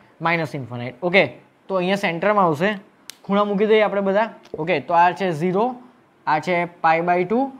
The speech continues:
આ છે પાઈ, આ થ્રી પાઈ by ટુ અને આ રહ્યો ટુ પાઈ. સેમ નેગેટિવ સાઈડ, માઇનસ પાઈ by ટુ,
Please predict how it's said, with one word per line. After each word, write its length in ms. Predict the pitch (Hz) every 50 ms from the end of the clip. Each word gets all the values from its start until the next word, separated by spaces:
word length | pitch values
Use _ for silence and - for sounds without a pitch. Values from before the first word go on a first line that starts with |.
| - - _ _ _ -
આ 140 | 143 151 156
છે 240 | 151 - 180 160 151
પાઈ, 520 | 143 - - 165 165 175 202 240 247 240 - - - _ _ 143
આ 160 | 147 156 160
થ્રી 260 | 156 - 151 175 175
પાઈ 220 | 175 175 180 175
by 240 | 175 175 175 180 180
ટુ 260 | 175 190 240 262 262 - - - - - _ _ -
અને 160 | 151 151 165 160 - -
આ 180 | 175 185 180
રહ્યો 280 | 165 147 143 160 196 208 180 - _ _ _ _ -
ટુ 80 | 185
પાઈ. 240 | 143 - 139 127 135
સેમ 260 | 127 - 208 208 220
નેગેટિવ 400 | 226 220 208 196 190 202 208 220
સાઈડ, 300 | 202 208 208 202 208 208 202 - - _ _ _ _ _ -
માઇનસ 400 | 147 156 160 170 190 202 202 202
પાઈ 140 | - 196 190
by 200 | 190 196 196 202
ટુ, 320 | 180 233 247 262 254 254